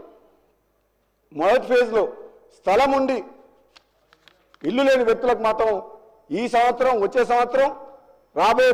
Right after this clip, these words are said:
తప్ప-, రాబోయే రోజుల్లో తప్పకుండా ఇల్లు కట్టిస్తాం అధ్యక్ష. అందుకనే అధ్యక్ష, మీ ద్వారా ఒకటే అడుగుతున్నా, మేము ఎక్కువ ప్రసంగాలు, రాజకీయ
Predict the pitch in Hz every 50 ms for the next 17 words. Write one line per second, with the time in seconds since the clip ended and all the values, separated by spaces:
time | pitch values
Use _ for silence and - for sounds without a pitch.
0 | - 208 214 208 226 - - - - 170 175 196 214 226 247 247 233 226 233 233
1 | 233 233 233 - 202 - - 233 214 233 233 220 202 196 208 208 202 190 - -
2 | - 202 180 165 151 160 156 - 143 120 - - - - - _ - - 180 226
3 | 240 262 262 247 226 214 214 247 - 233 240 226 233 - - - - - - -
4 | - - - - _ _ - - 180 214 233 226 196 208 220 247 247 233 233 233
5 | 254 247 226 220 - 214 202 165 - - - - - - _ _ _ _ _ _
6 | _ _ _ _ _ _ _ _ _ _ _ _ _ _ _ _ _ - 208 233
7 | - - - 269 220 - 190 202 196 254 254 262 269 262 240 220 208 247 254 247
8 | 262